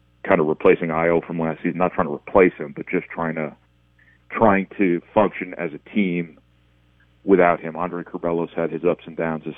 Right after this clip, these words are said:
season. Their backcourt's been a little bit all over the place. Obviously, they've had some injuries here,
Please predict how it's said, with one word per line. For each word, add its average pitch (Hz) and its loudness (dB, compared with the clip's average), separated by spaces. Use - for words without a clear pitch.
season. 85 -2
Their 78 -6
backcourt's 82 0
been 85 -2
a 82 -2
little 82 0
bit 80 0
all 80 4
over 78 0
the 78 -4
place. 78 -2
Obviously, 80 -2
they've 76 0
had 80 2
some 71 -6
injuries 80 0
here, 76 -2